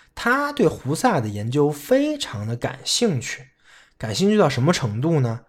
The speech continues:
就是在一九三九年的时候，就在二战之中啊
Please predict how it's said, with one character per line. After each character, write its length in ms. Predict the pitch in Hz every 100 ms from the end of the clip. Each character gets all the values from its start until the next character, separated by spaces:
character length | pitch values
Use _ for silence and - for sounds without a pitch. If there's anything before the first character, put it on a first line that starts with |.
| _ _ _ _
就 140 | - 175
是 240 | - 120
在 220 | 123 170
一 120 | 170 190
九 160 | 151
三 400 | 120 - 208 226
九 240 | 220 139 -
年 180 | 98 107
的 80 | 131
时 120 | 104
候， 100 | 101
就 100 | 127
在 80 | 123
二 300 | 175 151 117
战 240 | 131 110
之 140 | 107 127
中 200 | 175 170
啊 220 | -